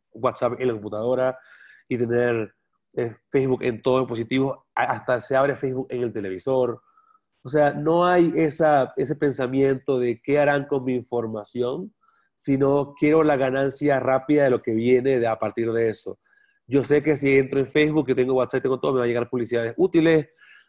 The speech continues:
voy a ver a, a mis amigos de, lo, de toda la vida, voy a con la gente a hablar de, sin, sin ningún problema, voy a usar los bots que están en WhatsApp, los chatbots que están en, en Facebook. Entonces, el beneficio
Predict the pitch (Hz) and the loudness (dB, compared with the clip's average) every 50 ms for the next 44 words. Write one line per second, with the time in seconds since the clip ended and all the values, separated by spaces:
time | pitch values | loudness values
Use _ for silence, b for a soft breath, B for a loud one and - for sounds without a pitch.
0 | b b 135 123 131 139 - 139 135 131 127 131 - 135 131 127 131 123 127 120 | b b -2 0 2 2 4 4 2 2 2 2 0 0 0 0 0 0 0 0
1 | 120 117 113 120 120 123 120 117 117 117 113 117 120 123 117 113 117 110 - 113 | 0 0 0 0 0 0 0 0 0 -2 -2 -2 -4 -4 -2 -2 -2 0 0 0
2 | 113 107 107 110 139 175 196 185 175 165 160 156 151 151 151 151 - _ _ _ | 0 0 2 2 4 4 6 6 6 6 4 4 4 2 0 -2 -6 _ _ _
3 | _ _ _ _ _ - 139 127 127 127 127 117 - 135 131 127 120 127 120 110 | _ _ _ _ _ -12 -4 0 0 0 0 0 -2 -4 -4 -4 -4 -8 -8 -6
4 | 123 120 123 120 117 110 113 113 110 - _ - 117 117 _ _ _ _ _ _ | -4 -2 -2 -2 -2 -4 -10 -12 -14 -14 _ -20 -20 -20 _ _ _ _ _ _
5 | - 120 120 113 107 101 107 117 139 160 156 127 131 131 127 - 120 - 135 123 | -10 -10 -8 -8 -8 -6 -2 0 0 0 2 2 2 0 0 0 -4 -4 -2 -2
6 | 131 127 120 113 107 127 131 123 - - - 117 - 117 113 113 110 104 98 110 | -2 -2 -4 -4 -2 0 0 0 -2 -8 -16 -10 -8 -6 -4 -4 -6 -6 -6 -8
7 | - - - 185 170 156 - - b b b b b b b b 131 120 - - | -8 -4 -2 -2 -2 -2 -4 -8 b b b b b b b b -6 -4 -2 -2
8 | 131 127 120 123 127 - - 120 - - 120 113 113 104 101 - - 101 - - | -4 -2 0 -2 -4 -4 -6 -16 -10 -8 -8 -6 -6 -10 -10 -12 -14 -14 -8 -2
9 | 180 190 180 160 143 143 135 - - b b b b b b b b b - 123 | 0 2 2 2 0 -2 -4 -4 -8 b b b b b b b b b -2 2
10 | 165 180 180 175 - _ _ - 143 139 135 143 143 135 139 135 139 - 170 175 | 2 2 2 0 -6 _ _ -2 0 2 2 2 4 2 2 0 0 -2 -2 -2
11 | 165 - - 180 190 185 185 180 180 175 - _ | -2 -4 -2 2 4 4 4 4 2 0 -4 _